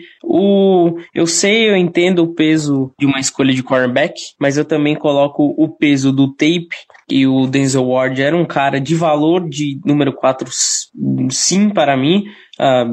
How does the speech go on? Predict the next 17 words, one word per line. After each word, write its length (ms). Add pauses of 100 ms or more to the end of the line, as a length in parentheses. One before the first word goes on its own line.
(220)
e 100
ainda 220
mais 300
pela 320
saída 360
do 120
Conley, 580
pela 220
saída 300
do 100
Lattimore 500
nessa 240
defesa 400
de, 420
de 160
Ohio 280
State. 720